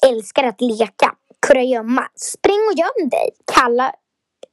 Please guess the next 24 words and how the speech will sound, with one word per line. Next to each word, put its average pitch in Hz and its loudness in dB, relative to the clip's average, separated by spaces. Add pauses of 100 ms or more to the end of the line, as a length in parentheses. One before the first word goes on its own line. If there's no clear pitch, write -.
(560)
kalla 359 2
sedan 254 -2
efter 254 2
din 240 0
hunds 269 0
namn - -2 (140)
så - 4
att 262 0
hon 254 0
kan 233 0
försöka 233 -2
hitta 220 -2
dig. 240 0
Hundar 453 2
kan 294 2
lära 240 0
sig 240 0
mer 302 0 (120)
än 254 -8 (120)
tusen 294 2
ord. 254 -2 (340)
Ett 254 -2
stort - 2
lyckligt 302 0